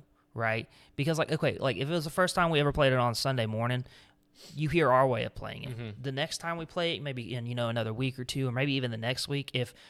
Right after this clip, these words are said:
Speaker 1: you know, for some reason it just didn't quite click, but it still is a really solid song, and we play it again,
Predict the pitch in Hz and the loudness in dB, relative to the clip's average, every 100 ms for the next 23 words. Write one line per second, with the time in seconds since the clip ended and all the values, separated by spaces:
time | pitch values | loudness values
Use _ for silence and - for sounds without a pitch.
0 | - _ 120 113 104 107 131 123 123 117 | -20 _ -6 -6 -6 -6 -4 -4 -4 -6
1 | 117 117 123 127 120 110 - 98 120 120 | -8 -6 -6 -4 -6 -6 -10 -8 -2 0
2 | - - 127 131 127 120 - - - 123 | -2 -4 -4 -2 -2 -4 -4 -4 -2 -2
3 | 117 113 107 117 113 110 - 110 107 104 | -2 -4 -6 -6 -6 -6 -4 -2 -4 -4
4 | 104 - 117 131 143 143 - - - - | -2 0 0 0 0 -4 -12 -16 -16 -6
5 | 143 135 151 123 113 151 156 156 | -4 -2 -2 -4 0 0 2 0